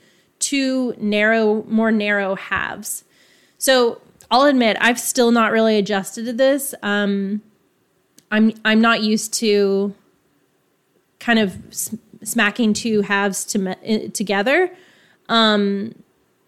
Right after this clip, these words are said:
I think my preference is still having one deep cavity and then just pushing that lid over it. But, um, there are some things that I'm learning. Uh, and f-,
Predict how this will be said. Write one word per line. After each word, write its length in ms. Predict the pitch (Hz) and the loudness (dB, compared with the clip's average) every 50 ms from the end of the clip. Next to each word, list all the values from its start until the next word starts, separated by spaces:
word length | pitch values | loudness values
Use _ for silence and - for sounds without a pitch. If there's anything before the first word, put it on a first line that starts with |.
| _ _ - | _ _ -6
I 80 | - | -4
think 240 | 220 - 302 294 277 | -2 0 0 0 2
my 140 | 285 277 247 | 2 0 0
preference 420 | 247 240 220 214 - 254 254 247 | 2 0 0 0 0 -2 -2 -2
is 120 | 240 202 - | -4 -6 -6
still 460 | - - - 233 220 214 220 220 240 | -6 -6 -2 0 0 2 2 2 2
having 400 | 226 226 214 214 208 208 208 196 | 2 2 2 2 0 0 0 0
one 220 | 196 202 208 202 | 0 0 0 0
deep 280 | 196 - 202 202 202 - | -2 -2 -2 -4 -4 -4
cavity 640 | - 208 190 190 190 220 247 262 262 277 262 - - _ _ _ _ _ | -4 -4 -4 -2 -2 -2 -4 -2 -2 -4 -6 -8 -12 _ _ _ _ _
and 140 | 208 208 208 | -2 -2 0
then 180 | 208 208 196 | 0 0 0
just 360 | 190 196 190 - - - - - _ _ _ _ _ _ _ _ _ | 0 -2 -2 -2 -4 -6 -8 -12 _ _ _ _ _ _ _ _ _
pushing 360 | - 233 208 - 233 220 208 | -6 -6 -4 -2 -2 -2 -2
that 200 | 208 190 - - | -2 -2 -4 -2
lid 240 | 208 196 202 202 202 | -2 0 0 0 0
over 380 | - - 196 196 196 233 262 | -2 -2 -2 -4 -2 0 0
it. 440 | 269 285 294 - - 202 - _ _ - | 0 0 0 -2 -4 -8 -10 _ _ 0
But, 480 | 254 240 220 214 208 190 - - - - _ - - _ _ _ _ _ _ - | 2 2 2 2 0 -2 -4 -8 -14 -14 _ -20 -20 _ _ _ _ _ _ -2
um, 520 | 220 220 214 214 208 208 208 202 196 - | 0 0 2 2 0 0 -2 -2 -6 -8
there 280 | - - 233 262 277 277 | -6 0 2 4 4 6
are 220 | 247 254 254 254 | 4 4 4 4
some 240 | 247 - - 269 254 | 2 0 2 2 2
things 320 | 226 233 226 220 220 220 226 | 2 2 2 2 2 0 0
that 80 | 226 | 0
I'm 200 | 208 208 202 196 | 0 0 0 -2
learning. 480 | 196 190 190 196 202 202 196 196 196 - - | -2 -2 -2 -2 -2 -2 -4 -4 -6 -8 -8
Uh, 360 | 208 196 190 190 190 - - - | -6 -6 -4 -4 -6 -8 -8 -6
and 320 | 214 202 202 196 190 196 | -4 -2 -2 -2 -4 -6
f-, 320 | - - _ _ _ _ | -8 -12 _ _ _ _